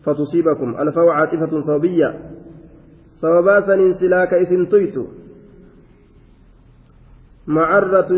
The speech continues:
cinqiin ka isin tuytu طيب بغير علم beekumsaan maletti isin isaan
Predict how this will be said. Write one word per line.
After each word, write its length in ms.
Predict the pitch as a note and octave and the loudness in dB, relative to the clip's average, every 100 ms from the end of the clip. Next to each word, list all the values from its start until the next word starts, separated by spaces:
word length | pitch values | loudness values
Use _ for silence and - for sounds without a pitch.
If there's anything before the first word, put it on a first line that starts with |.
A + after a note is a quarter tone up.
| F3 | -2
cinqiin 480 | F#3 G3 G3+ G3+ G3 | -2 -4 0 0 0
ka 60 | G3 | -2
isin 320 | F3+ F3+ F3+ | -2 0 -2
tuytu 360 | - A3+ F#3+ - - - - - - - - - - - - - - - - - - - - - - - - - - | -2 -2 -4 -8 -18 -20 -20 -20 -20 -20 -20 -20 -20 -20 -20 -20 -20 -20 -20 -20 -20 -20 -20 -20 -20 -20 -20 -12 -4
طيب 320 | C3+ A#2 G#2 - - - - - - - - - - - - - - - - - - - - | -2 -2 -8 -12 -18 -20 -20 -20 -20 -20 -20 -20 -20 -20 -20 -20 -20 -20 -20 -20 -20 -20 -20
بغير 520 | - E3 E3 G3 G3+ G3 F3+ | -2 0 4 4 6 6 6
علم 260 | G#3+ G3 E3+ B2+ G#2 D#2+ - - - - - - - - - - - - - - - - - - - - - - - - C3+ | 4 4 2 0 -4 -12 -18 -20 -20 -20 -20 -20 -20 -20 -20 -20 -20 -20 -20 -20 -20 -20 -20 -20 -20 -20 -20 -20 -20 -6 4
beekumsaan 680 | E3 E3+ F3+ F3+ F3 F3+ | 4 4 2 0 2 2
maletti 500 | F3+ G3 G#3+ G#3 - - - - - - - - - - - - - - - - _ _ _ _ _ _ _ _ _ D3+ | 4 4 4 0 -6 -18 -20 -20 -20 -20 -20 -20 -20 -20 -20 -20 -20 -20 -20 -20 _ _ _ _ _ _ _ _ _ -10
isin 220 | D3 D#3+ | -6 -4
isaan 340 | D#3+ F3+ G3+ | -2 0 0